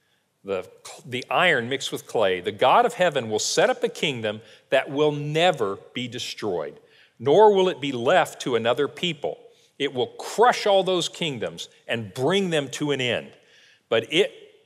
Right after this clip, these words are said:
will itself endure forever. This is the meaning of the vision of the rock cut out of a mountain, but not by human hands, a rock that broke the iron, the bronze, the clay, the silver, and the gold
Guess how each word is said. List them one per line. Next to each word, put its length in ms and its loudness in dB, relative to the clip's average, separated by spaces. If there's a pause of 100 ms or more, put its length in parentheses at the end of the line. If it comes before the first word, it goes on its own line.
(100)
will 160 -2
itself 640 2 (160)
endure 580 -2 (200)
forever. 480 0 (480)
This 360 2
is 160 0
the 120 0
meaning 420 -2
of 80 -4
the 100 0
vision 460 -2
of 100 -8
the 80 0
rock 480 0
cut 200 2
out 160 6
of 60 -6
a 60 2
mountain, 460 -4 (240)
but 180 -4
not 400 0
by 140 2
human 380 -8
hands, 520 -12 (320)
a 100 0
rock 460 2
that 320 -8
broke 380 4
the 160 -4
iron, 320 0
the 60 0
bronze, 580 0
the 80 -8
clay, 440 0
the 120 -8
silver, 600 0 (520)
and 280 -2
the 80 -2
gold 680 2